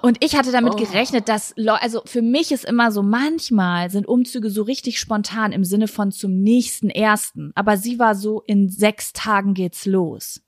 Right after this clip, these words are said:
Speaker 2: Hm.
Speaker 1: Und ich dachte so, „Cool, in sechs Tagen geht's los und da soll ich umziehen und in zwölf Tagen geht die Jack und Sam Deutschland Tour los.“ Und ich hab sowieso schon komplett überlastetes Nervensystem. Wie soll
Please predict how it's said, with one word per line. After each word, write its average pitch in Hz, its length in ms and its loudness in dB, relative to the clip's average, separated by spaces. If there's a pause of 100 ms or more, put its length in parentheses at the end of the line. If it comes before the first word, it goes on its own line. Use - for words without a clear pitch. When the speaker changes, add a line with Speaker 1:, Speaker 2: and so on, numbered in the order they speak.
(500)
Speaker 2:
Hm. 151 440 -8
Speaker 1:
Und 233 180 2
ich - 180 0
dachte 294 380 2
so, 196 380 2 (640)
„Cool, 262 200 4
in 196 140 2
sechs 220 320 0
Tagen 208 320 0
geht's 180 320 -4
los 190 600 -2 (640)
und 196 160 0
da 185 100 0
soll 180 180 -2
ich - 140 -6
umziehen 285 580 0
und - 160 2
in 185 80 -2
zwölf 226 460 0
Tagen 202 580 -2
geht 196 200 0
die 180 100 0
Jack 185 240 0
und 165 140 -2
Sam 160 260 -4
Deutschland 185 520 0
Tour 170 220 -2
los.“ 165 440 -4 (580)
Und 226 180 6
ich 208 160 -2
hab 226 140 -2
sowieso 202 420 2
schon 240 280 2
komplett 175 400 -2
überlastetes 175 720 -4
Nervensystem. 175 880 -2
Wie 233 160 2
soll 220 340 -2